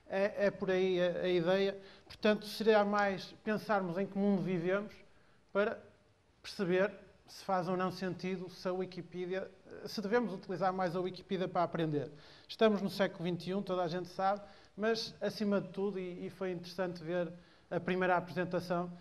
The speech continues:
não é? Que focava, obviamente, a, a questão das pessoas, não é? Eh, certamente a Wikipedia também vive por causa de pessoas, obviamente com uma tecnologia que potencia,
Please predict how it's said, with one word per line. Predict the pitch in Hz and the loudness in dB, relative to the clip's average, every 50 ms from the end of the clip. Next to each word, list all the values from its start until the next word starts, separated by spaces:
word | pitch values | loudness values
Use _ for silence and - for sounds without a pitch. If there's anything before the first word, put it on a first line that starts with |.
| - - - | -18 -10 -6
não | 175 170 | -4 -4
é? | 196 175 175 - | -4 -4 -8 -8
Que | - - 214 226 - - | -4 -2 -2 -2 -2 -6
focava, | - - 190 175 175 - 180 180 180 170 196 202 180 - | -10 -10 -10 -6 -2 0 0 0 2 0 -2 -2 -4 -4
obviamente, | - 185 190 175 151 147 175 175 170 175 175 180 180 175 - - - - - 185 180 180 185 185 | 0 0 0 0 0 0 2 2 2 4 2 2 0 -2 -6 -10 -14 -10 -6 -2 -2 0 0 0
a, | |
a | 196 | -2
questão | 196 - - - 202 | -2 -2 -2 0 0
das | 190 185 180 - | 0 0 -2 -4
pessoas, | - - - 208 196 185 160 147 139 127 | -8 -4 0 2 4 4 4 0 -2 -4
não | 127 143 165 | -6 -6 -6
é? | 185 - - - - - - - - | -8 -8 -14 -20 -20 -20 -20 -20 -10
Eh, | - 180 185 185 190 185 185 185 185 185 185 202 - - | -4 2 4 6 8 8 8 8 8 8 6 4 0 -4
certamente | - - - 202 196 185 196 196 190 196 202 196 - | -10 -2 2 2 2 4 2 2 2 2 2 0 2
a | 190 | 0
Wikipedia | 196 202 196 - 190 180 - 196 185 202 | 0 0 0 -4 -6 -4 -2 0 0 0
também | 190 196 202 190 190 190 196 202 196 - - - - - | 0 -2 -2 -2 0 -2 -2 -4 -6 -10 -18 -20 -14 -4
vive | 165 202 202 196 - - | 0 2 2 2 0 -2
por | - - | -10 -8
causa | - - 202 190 175 196 | -2 0 2 2 2 0
de | 175 170 | 0 -2
pessoas, | - - - - 190 196 214 240 247 - - - - - | -6 -10 -4 -2 0 2 2 0 -2 -6 -10 -16 -10 -4
obviamente | 175 185 185 165 160 180 185 185 185 190 180 180 - | 0 0 0 0 0 0 0 0 0 -2 -2 -4 -8
com | - - 185 190 190 190 - 185 | -8 -6 -6 -6 -6 -6 -6 -2
uma | 185 190 | -2 -2
tecnologia | 185 - 202 190 190 - 190 180 165 180 190 190 175 | 0 0 0 -2 0 -2 -4 -4 -2 -2 -2 -2 -2
que | 175 180 - 208 196 180 | -2 -2 0 2 2 2
potencia, | 170 - - - 180 - 190 185 185 180 - 196 185 175 160 143 | 0 -2 -8 -12 -6 -4 -4 -4 -2 -4 -6 -4 -2 -2 -2 -2